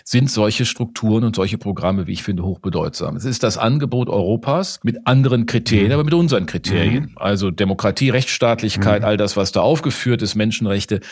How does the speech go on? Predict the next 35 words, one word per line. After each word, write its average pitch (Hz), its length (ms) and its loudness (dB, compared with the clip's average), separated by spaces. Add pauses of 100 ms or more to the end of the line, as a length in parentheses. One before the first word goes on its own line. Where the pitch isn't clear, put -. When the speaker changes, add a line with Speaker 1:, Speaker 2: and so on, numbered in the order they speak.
(400)
Speaker 1:
Was 143 160 2
man 151 100 4
gelegentlich 127 500 2
hört, 143 440 2
ähm, 135 360 0
wenn 120 80 0
man 127 100 2
in 127 80 2
Brüssel 131 240 0
unterwegs 120 460 0
ist, 123 120 -2
immer 117 140 0
nach 110 40 0
dem 117 140 0
Motto, 120 220 0
"Ja, 135 140 4
ja", 196 320 0
sagen 135 200 0
die 131 160 0
dann 123 160 2
in 127 120 2
Subsahara-Afrika, 117 1080 0
die 110 180 0
dortigen, 110 680 -2
äh, 104 360 0
Staatschefs, 107 640 -2
"das 104 220 0
ist - 260 -6
mir 107 300 0
zu - 140 -4
kompliziert 117 640 -2
mit 156 160 -2
euch 131 220 0
in 131 80 0
Europa, 127 540 0